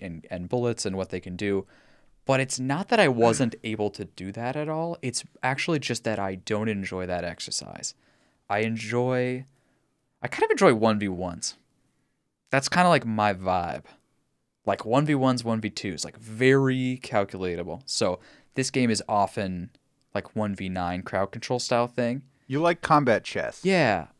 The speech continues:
Speaker 1: I kinda like that in general in all my games. Like, the, you made a decision, and it was a very important one. Like, I kinda like that. So it's just, it's just counter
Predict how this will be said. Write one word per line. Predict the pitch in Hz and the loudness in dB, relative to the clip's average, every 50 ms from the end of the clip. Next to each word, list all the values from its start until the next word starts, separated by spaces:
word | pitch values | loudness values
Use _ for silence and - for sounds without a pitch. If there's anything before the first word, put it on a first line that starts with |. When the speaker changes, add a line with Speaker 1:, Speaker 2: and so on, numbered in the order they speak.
| - | -14
Speaker 1:
I | - 147 | -12 -12
kinda | - - - - 233 254 269 | -10 -8 -2 2 4 4 6
like | 247 208 196 185 - 123 | 6 6 4 4 2 -2
that | 117 131 135 139 135 135 - | 2 4 4 4 2 2 -2
in | 127 117 107 | -6 -4 -2
general | - 110 110 107 104 98 98 | 0 0 2 2 2 0 0
in | 90 | -2
all | 92 92 | -2 -2
my | 90 92 90 | -4 -4 -4
games. | - 95 92 87 85 - | -4 -6 -6 -6 -6 -8
Like, | 95 92 _ | -10 -10 _
the, | - 107 98 98 - | -10 -10 -10 -10 -8
you | 113 113 110 | -4 -4 -2
made | 113 117 117 120 120 | 2 2 2 4 4
a | 117 | 2
decision, | 107 95 113 107 - - - 107 98 87 87 87 87 - - | 2 0 0 2 2 2 2 2 0 -2 -4 -8 -10 -12 -10
and | 104 101 | -8 -8
it | 95 | -8
was | 92 98 | -8 -8
a | 92 87 | -8 -10
very | 90 92 98 104 95 87 90 90 92 82 | -10 -8 -4 -4 -4 -4 -4 -8 -10 -12
important | - - - - 104 - 76 76 82 | -14 -14 -8 -8 -8 -8 -8 -10 -12
one. | - 57 71 90 - 135 - _ _ _ _ _ _ _ _ _ - | -10 -10 -12 -12 -12 -14 -18 _ _ _ _ _ _ _ _ _ 0
Like, | 110 110 - | 0 2 2
I | 104 | 0
kinda | - - 139 127 117 | -2 2 2 4 4
like | 110 104 98 | 4 2 2
that. | - 90 85 - | 0 -4 -2 2
So | - 160 | 2 2
it's | 160 156 | 4 4
just, | 208 196 - - | 2 -2 0 -2
it's | 160 - | -4 -2
just | 202 190 - | -2 -6 -6
counter | - - - 101 98 95 - 98 90 - - | -6 -6 -4 -4 -4 -4 -4 -6 -6 -6 -8